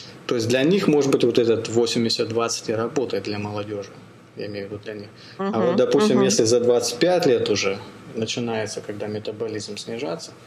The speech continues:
Speaker 1: то уже проблематично. И как бы чем старше, тем вот хуже вот это вот правило восемь двадцать будет применимо к организму. То есть человек не
Speaker 2: А,
Speaker 1: сможет
Speaker 2: понятно.
Speaker 1: восстанавливаться.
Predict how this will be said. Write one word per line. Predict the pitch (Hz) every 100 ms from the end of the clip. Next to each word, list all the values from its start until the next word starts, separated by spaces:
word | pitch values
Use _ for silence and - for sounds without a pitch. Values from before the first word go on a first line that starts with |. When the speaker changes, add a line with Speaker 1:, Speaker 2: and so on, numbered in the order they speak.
| - - - - - - - -
Speaker 1:
то | 123 123 131
уже | 131 143
проблематично. | 147 135 139 147 143 131 - 117 110
И | 117 120 117 113
как | 110 120 113
бы | 113
чем | - 117 110 107 107
старше, | - 131 135 -
тем | 117 120 113
вот | 110 107 - - - - -
хуже | - 127 123
вот | 113 110
это | 113 117
вот | 104 101 - - - - - -
правило | 127 117 104 101
восемь | 101 110 - 107
двадцать | 110 120 - 107
будет | 107 107
применимо | - 104 107 110 107 107 -
к | 117
организму. | 113 110 110 107 104 107
То | 113
есть | -
человек | - 113 113
не | 165 156
Speaker 2:
А, |
Speaker 1:
сможет | 147 123 113 107
Speaker 2:
понятно. | 175
Speaker 1:
восстанавливаться. | - 110 104 107 - -